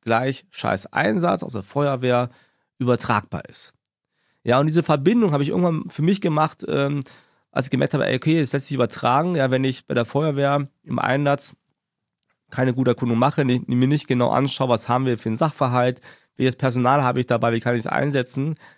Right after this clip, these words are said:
geht es nach hinten los. Und wenn ich mir gewisse Fragen nicht richtig stelle, ja, kann ich auch nicht gut umsetzen. Und der Grund, warum wir diese,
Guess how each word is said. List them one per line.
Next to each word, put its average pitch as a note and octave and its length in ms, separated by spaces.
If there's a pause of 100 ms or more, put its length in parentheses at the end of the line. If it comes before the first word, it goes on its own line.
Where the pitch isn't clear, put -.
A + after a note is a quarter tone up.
(120)
geht C3 100
es A#2 80
nach A2 140
hinten C#3+ 300
los. C#3 360 (380)
Und A2+ 100
wenn B2 120
ich C3+ 120
mir C3 140
gewisse A#2 280
Fragen C#3 680 (220)
nicht C3+ 240
richtig B2 260
stelle, D#3 500 (380)
ja, A#2 320
kann C3 180
ich C3+ 180
auch C3 180
nicht C3+ 120
gut C#3 140
umsetzen. A#2 600
Und B2 340 (100)
der A#2+ 120
Grund, F3+ 360
warum C3 440 (360)
wir B2+ 140
diese, B2 400